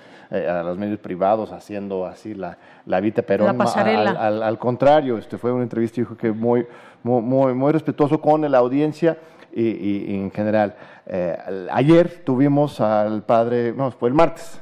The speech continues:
Speaker 2: Al
Speaker 1: ¿no?
Speaker 2: padre
Speaker 1: Tiempo,
Speaker 2: Solalinde.
Speaker 1: pasa-, al
Speaker 2: Ujú.
Speaker 1: padre Solalinde, que, por ejemplo, expresó ideas muy críticas. Él es muy crítico de,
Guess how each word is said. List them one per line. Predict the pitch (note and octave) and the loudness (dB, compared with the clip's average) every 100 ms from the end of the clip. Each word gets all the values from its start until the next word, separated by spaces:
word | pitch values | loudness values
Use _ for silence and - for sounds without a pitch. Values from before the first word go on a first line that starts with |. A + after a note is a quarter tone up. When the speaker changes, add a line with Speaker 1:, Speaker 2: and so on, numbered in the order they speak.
| - | -10
Speaker 2:
Al | F3 | -2
Speaker 1:
¿no? | |
Speaker 2:
padre | G3 G3 | -2 0
Speaker 1:
Tiempo, | D3 D#3+ | 2 2
Speaker 2:
Solalinde. | F3 A2+ - | 0 -2 -2
Speaker 1:
pasa-, | B2+ C3 C#3 | -2 0 0
al | |
Speaker 2:
Ujú. | A#2 | 2
Speaker 1:
padre | B2+ C#3 | 2 2
Solalinde, | D#3 D#3+ E3+ F#3 | 2 2 2 -2
que, | D3+ | -4
por | A#2+ | -2
ejemplo, | A2+ B2+ C3+ D#3+ A#3 C4+ - - _ G#2 | 0 0 0 2 2 0 -16 -20 _ -10
expresó | G2+ - G2 - B2 F3 G3+ - - - | -10 -8 -8 2 4 4 0 -8 -20 -8
ideas | G#2+ A2 C#3 | 0 2 4
muy | D#3+ | 2
críticas. | D#3 G#2+ - - - - - | 0 -8 -10 -4 -4 -4 -4
Él | G2+ B2 | -2 -2
es | A#2 | -2
muy | A2+ C#3+ G3+ A3+ | 2 4 6 4
crítico | - B2+ B2+ E3+ E3 G3+ A#3+ - | 0 -2 0 -2 0 2 2 0
de, | A2 A2+ E3+ | 0 2 2